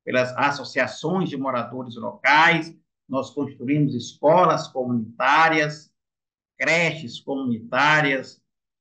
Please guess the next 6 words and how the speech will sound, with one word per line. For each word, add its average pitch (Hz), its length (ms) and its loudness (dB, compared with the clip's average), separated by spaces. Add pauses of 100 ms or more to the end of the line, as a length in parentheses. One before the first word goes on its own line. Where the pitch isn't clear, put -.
(180)
casas 139 300 -4
de 107 80 -16 (100)
parto 156 480 -2
comunitárias, 123 1040 -4
igrejas 127 680 -8
comunitárias. 135 1040 -2